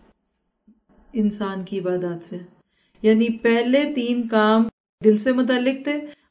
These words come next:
अल्लाह ताला ने उनको एक जगह कर दिया, और अगली चीज़ों में अल्लाह ताला ने इनको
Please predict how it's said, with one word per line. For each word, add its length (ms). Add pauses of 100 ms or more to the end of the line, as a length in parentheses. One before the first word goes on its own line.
अल्लाह 200
ताला 280
ने 100
उनको 280
एक 260
जगह 260
कर 180
दिया, 300 (440)
और 400 (760)
अगली 360
चीज़ों 460
में 320
अल्लाह 280
ताला 360
ने 220
इनको 840